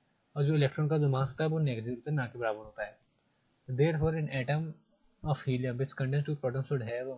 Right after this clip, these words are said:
mass equal to this। तो वो कह रहा है इसीलिए जो helium जो matter होता है, helium जो atom होता है, उसका जो mass हो, mass है वो दो proton के बराबर होना चाहिए।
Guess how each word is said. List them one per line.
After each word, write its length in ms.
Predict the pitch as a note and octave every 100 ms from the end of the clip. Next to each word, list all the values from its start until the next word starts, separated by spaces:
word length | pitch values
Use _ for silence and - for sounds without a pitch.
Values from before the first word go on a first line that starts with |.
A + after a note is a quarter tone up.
| A#2+
mass 240 | B2 C3+ B2+
equal 220 | B2+ B2
to 80 | D3
this। 180 | A2 - _ _ _ _ -
तो 60 | F3
वो 80 |
कह 120 | E3 D#3
रहा 100 | E3
है 60 |
इसीलिए 480 | D3+ G#3 E3 B2 C#3 - _ _ _ _ D#3+
जो 60 | C#3+
helium 480 | C#3+ B2+ C#3 D#3+
जो 120 | E3 E3
matter 280 | C#3+ D3
होता 240 | D3+ C3 A#2
है, 120 | G#2+
helium 260 | B2 C3 C#3+
जो 60 | D3+ C#3+
atom 180 | C3 C3+
होता 220 | A#2 A#2
है, 120 | -
उसका 220 | - - D3
जो 220 | D3 D#3
mass 480 | C#3+ C#3 C3+ C#3 -
हो, 160 | B2+ A2+ A2+
mass 320 | B2+ C3 - A2+
है 140 | G#2 _ _ _ _ _ _ _ _
वो 120 | E3+ F3+
दो 140 | F3+
proton 320 | F#3 D3 D3+
के 60 | D#3
बराबर 240 | C#3+ A#2+
होना 140 | B2 A2
चाहिए। 380 | - G#2+ G2+